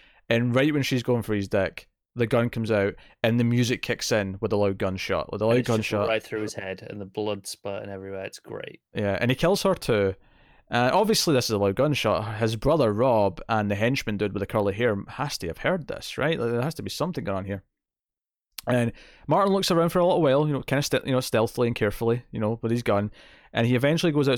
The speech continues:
Speaker 1: 'cause he sees, like, an exit door that they might have left through, and he goes outside.
Speaker 2: Yeah.
Speaker 1: He gets in his car, and that's when Rob and the other guy come out with their guns and they start shooting. And then we get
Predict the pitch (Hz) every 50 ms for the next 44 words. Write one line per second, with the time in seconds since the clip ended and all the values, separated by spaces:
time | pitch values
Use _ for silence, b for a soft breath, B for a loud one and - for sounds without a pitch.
0 | - - 123 127 123 - - 147 147 147 - 139 117 117 113 - - 117 101 113
1 | 110 104 104 101 107 101 107 110 95 101 95 104 101 98 - - - 92 90 -
2 | - - - - - 104 101 110 117 117 123 120 104 - - 104 98 101 101 98
3 | 95 - _ _ _ _ _ _ _ _ _ _ _ _ _ _ _ _ - -
4 | - - - 135 127 139 160 151 143 147 - - - - 139 120 - 120 117 120
5 | 127 139 143 - - 131 123 117 113 107 107 107 110 110 110 107 98 - - 107
6 | 104 107 104 107 110 101 110 104 101 101 - - 113 107 107 104 92 101 98 95
7 | 107 104 95 90 90 90 90 - B B B B B B B 110 110 107 - -
8 | 107 95 101 - 120 117 87 90 90 - B B B B B B B B B B
9 | B - 127 131 147 202 254 277 277 262 240 165 139 127 113 107 107 - - _